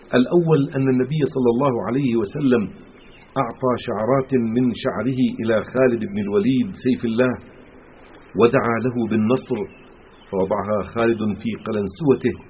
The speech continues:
فلم يشهد بها قتالا إلا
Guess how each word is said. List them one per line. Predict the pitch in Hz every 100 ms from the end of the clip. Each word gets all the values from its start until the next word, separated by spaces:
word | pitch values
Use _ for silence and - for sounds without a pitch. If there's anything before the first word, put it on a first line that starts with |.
| - - - -
فلم | 107 104 98 117
يشهد | - 113 98 95
بها | 120 107 101 117
قتالا | - 127 120 113 107 95 95 - - - -
إلا | 147 107 95